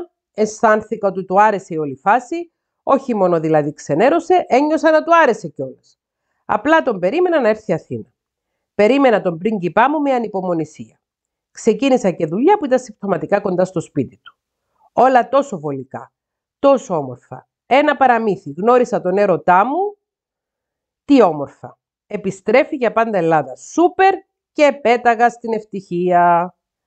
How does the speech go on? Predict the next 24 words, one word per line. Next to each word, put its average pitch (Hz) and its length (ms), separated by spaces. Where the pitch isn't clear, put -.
Μέσα 226 380
στη 214 160
φαντασίωση 190 720
που 170 80
είχες 180 200
φτιάξει 170 400
στο - 160
μυαλό 175 440
σου, 160 360
ενώ 180 240
αυτός 175 360
ο 175 40
άνθρωπος 170 480
σου - 140
είπε 190 160
ξεκάθαρα 175 800
ότι 175 160
δεν 175 160
ήταν 175 160
σε 175 140
θέση 175 260
να 170 100
κάνει 175 260
σχέση 175 640